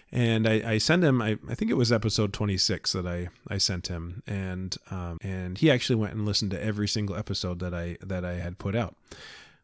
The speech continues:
which, number one, blew me away, and number two, I was very thankful for. And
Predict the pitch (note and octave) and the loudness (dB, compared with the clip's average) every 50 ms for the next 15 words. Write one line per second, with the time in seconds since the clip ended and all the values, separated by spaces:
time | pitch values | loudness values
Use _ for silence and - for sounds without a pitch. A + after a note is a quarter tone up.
0 | _ _ - G2+ F#2 - - - G#2 F#2+ F#2 F#2+ F#2 F2+ F2+ F2+ G2 G2 F#2 F#2 | _ _ -4 -2 -2 -2 0 0 0 0 0 0 -2 -2 -2 -2 -2 -2 -2 -2
1 | F2+ E2+ E2 E2+ D#2+ D#2 E2+ G2+ G2+ - _ _ _ _ _ _ _ _ _ _ | -4 -2 -2 -4 -4 -4 -4 -6 -6 -8 _ _ _ _ _ _ _ _ _ _
2 | _ - G2+ G2+ G2+ G2 F#2+ G2 G2 G2 G#2 G2+ G2 G2 F#2+ - - - B2+ A#2+ | _ -2 0 0 0 0 0 -2 -2 -2 -2 0 0 -2 -2 0 2 4 6 6
3 | A2+ G#2+ G2 F#2+ F#2+ F#2 F#2 F2+ F#2+ G2+ F#2 F2+ F2+ - A#2 A#2+ A2+ - - A2 | 6 6 4 2 0 -2 -2 -4 -4 -4 -4 -4 -4 -2 -2 -2 -2 -4 -8 -8
4 | G2+ - - - - - G#2 - _ _ - - - - - - - - _ _ | -8 -8 -10 -10 -8 -8 -8 -10 _ _ -20 -20 -20 -20 -20 -20 -20 -20 _ _
5 | - - G#2+ G#2 G#2 G2+ G2 F#2+ G2 G2+ G2+ G2+ G2+ | -4 0 0 2 2 2 2 0 0 0 -2 -2 -4